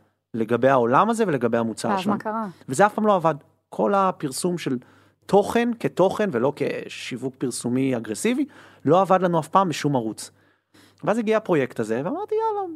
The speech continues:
Speaker 1: תקציב יחסית קטן, בואו ננסה", ושמנו שם חלק מהתכנים של הבלוג, וכותרות מתאימות, ותמונות.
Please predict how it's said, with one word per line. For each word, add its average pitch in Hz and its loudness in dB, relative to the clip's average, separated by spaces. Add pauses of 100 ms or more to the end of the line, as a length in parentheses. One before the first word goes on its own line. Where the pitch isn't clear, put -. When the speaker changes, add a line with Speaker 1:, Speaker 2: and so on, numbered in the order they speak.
(100)
Speaker 1:
תקציב - -8
יחסית 160 -10
קטן, 240 -4
בואו 135 -2
ננסה", 147 -4
ושמנו 190 -4
שם 170 -6
חלק 139 -8
מהתכנים 123 -6
של - -8
הבלוג, 185 0 (440)
וכותרות 113 -4
מתאימות, 165 -2
ותמונות. 120 -4